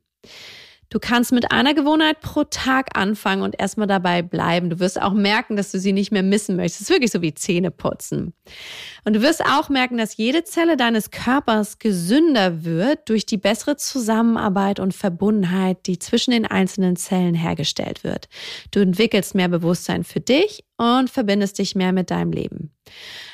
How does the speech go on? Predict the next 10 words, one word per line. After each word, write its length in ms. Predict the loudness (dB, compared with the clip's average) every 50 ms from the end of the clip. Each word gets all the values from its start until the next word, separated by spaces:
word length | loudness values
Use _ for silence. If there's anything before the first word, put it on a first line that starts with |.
| -20 _ _ _ -4
Es 100 | -2 0
gibt 220 | 0 0 0 -4
viele 320 | -8 -2 0 2 2 2 2
verschiedene 600 | 2 0 0 0 0 0 0 2 2 2 2 2
Rituale 640 | 0 0 -2 -2 -2 -2 0 0 2 2 2 0 -2
für 180 | 0 0 0
die 120 | 2 2 2
Organpflege. 540 | 2 2 2 0 0 0 -2 -2 -2 0
Ich 200 | -2 -4 -4 -2
habe 160 | -2 -2 -2